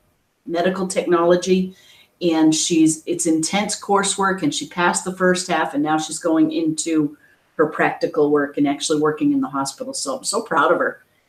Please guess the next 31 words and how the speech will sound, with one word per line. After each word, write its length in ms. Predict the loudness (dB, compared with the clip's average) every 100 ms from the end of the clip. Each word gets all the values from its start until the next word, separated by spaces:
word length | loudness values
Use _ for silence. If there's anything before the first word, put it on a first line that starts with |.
| _ _ _
And 500 | 4 8 8 8 4 -2 -10 _ _
years 440 | -2 4 6 6 4
ago, 600 | 4 4 4 2 0 -2
she 320 | -6 -4 -4
taught 320 | 2 2 2
me 100 | -2
how 200 | 0 2
to 120 | 0
do 200 | 0 -2
more 260 | 2 2 2
precise 600 | -2 -4 -2 0 0 -2
piecing. 520 | -6 -6 -4 -2 -2
And 80 | 0
I 100 | -2
think 540 | -4 0 0 0 -6 _ _ _ _ _ _ _ _ _
this 300 | 0 0 2
is 200 | 0 2
one 520 | 2 2 4 2 0 0
that 180 | 0
we 100 | 2
might 300 | 0 4 4
have 140 | 4 4
made 260 | 4 2
together, 480 | 0 -4 -4 2 2
or 220 | 4 4
I 80 | 4
might 200 | 2 0
have 100 | 0
made 320 | 0 0 -2
this 280 | -2 -2 0
separately, 800 | 0 0 2 0 0 -2 -2 -6